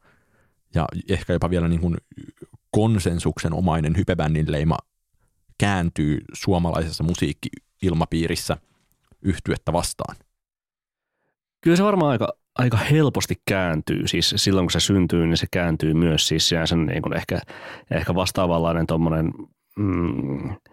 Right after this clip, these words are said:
Speaker 2: u-, uuden levyn ja uuden varsinkin niin kuin jonkinlaisen debyyttilevyn,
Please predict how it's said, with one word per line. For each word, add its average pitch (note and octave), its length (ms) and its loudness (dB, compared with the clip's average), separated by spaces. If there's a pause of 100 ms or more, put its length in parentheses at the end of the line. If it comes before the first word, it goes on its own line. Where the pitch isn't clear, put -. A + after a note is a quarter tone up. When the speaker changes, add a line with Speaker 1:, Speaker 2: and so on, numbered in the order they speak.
(1080)
Speaker 2:
u-, - 160 0 (100)
uuden G#2+ 680 6
levyn F2+ 580 2
ja E2 100 0
uuden F2+ 340 0
varsinkin E2+ 440 0
niin E2 120 0
kuin F2 120 2
jonkinlaisen E2+ 680 0
debyyttilevyn, E2+ 920 0